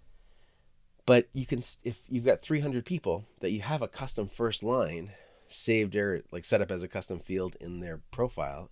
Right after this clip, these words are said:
you can build that au-, automation in. And as long as you've done it properly with the right language that fits the proper point in the email structure, you can send out three hundred emails very, very quickly.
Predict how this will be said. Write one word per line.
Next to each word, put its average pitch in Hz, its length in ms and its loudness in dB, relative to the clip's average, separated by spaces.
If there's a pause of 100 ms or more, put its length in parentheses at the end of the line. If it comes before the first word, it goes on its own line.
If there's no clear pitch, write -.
you 113 140 -10
can 110 180 -4
build 120 280 2
that 98 220 -4
au-, 98 100 -6
automation 95 640 -6
in. 113 140 0
And 87 100 -2
as 85 140 -8
long 147 160 0
as 101 80 0
you've 87 140 -2
done 92 160 2
it - 80 -8
properly 92 420 -2
with 87 160 -6
the 98 100 -6
right 87 280 0 (420)
language 98 480 4
that 87 120 -4
fits - 280 -4 (180)
the 98 100 -4
proper 85 280 0
point 82 320 -6
in 80 60 -4
the 110 200 -6
email 98 220 -2
structure, 92 540 -6 (1500)
you 104 140 -2
can 127 100 2
send 127 180 -4
out 113 120 -4
three 107 200 -6
hundred 101 220 -2
emails 73 380 -6
very, 92 260 -4
very 69 220 -10
quickly. - 340 -18